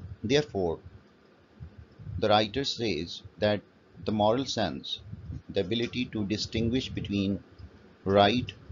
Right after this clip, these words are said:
and wrong, is not a good quality, because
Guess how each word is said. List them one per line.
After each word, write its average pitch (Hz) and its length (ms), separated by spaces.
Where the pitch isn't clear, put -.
and 107 180
wrong, 87 380
is 113 180
not 127 300
a 110 80
good 117 260
quality, 95 440
because 104 500